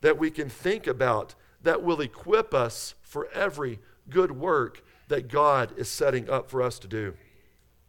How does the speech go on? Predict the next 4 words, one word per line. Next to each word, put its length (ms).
God's 300
word 200
is 140
perfect. 640